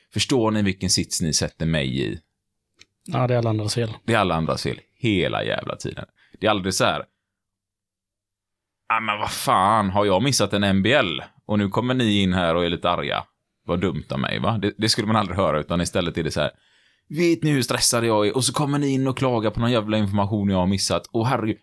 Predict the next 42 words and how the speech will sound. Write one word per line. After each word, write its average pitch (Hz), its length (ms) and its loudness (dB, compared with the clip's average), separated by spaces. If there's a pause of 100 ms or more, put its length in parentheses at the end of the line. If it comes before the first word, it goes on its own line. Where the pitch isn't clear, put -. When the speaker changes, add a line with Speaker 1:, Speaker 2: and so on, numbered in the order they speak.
Speaker 1:
att 143 160 0
ni 143 200 2
ska 113 180 -2
bete 117 240 -2
er 98 200 2
så 92 120 -2
här 87 120 0
mot 82 180 -4
mig. 58 280 -4 (320)
Speaker 2:
Mm. 117 340 -2 (800)
Speaker 1:
Och 107 80 0
man 113 120 2
har 113 40 -2
liksom 110 180 -4
ingen 98 340 2
förståelse 101 440 0
här 90 60 4
att 85 100 -2
den 87 100 -2
fackliga 85 360 -4
representanten 87 520 -2
har 82 60 0
precis 85 280 -2
blivit - 140 -2
utskälld 78 400 0
av 76 60 -2
sina 85 220 -2
medlemmar 82 640 0
för 87 140 -4
att 82 120 -2
de 87 140 0
undrar, 85 180 0
"Vad 87 100 -2
fan 101 200 0
har 90 80 -2
ni 92 120 -2
gått - 180 -4
med 87 200 -2
på - 60 -4
det 82 60 0
här 65 140 2
för?" 117 280 0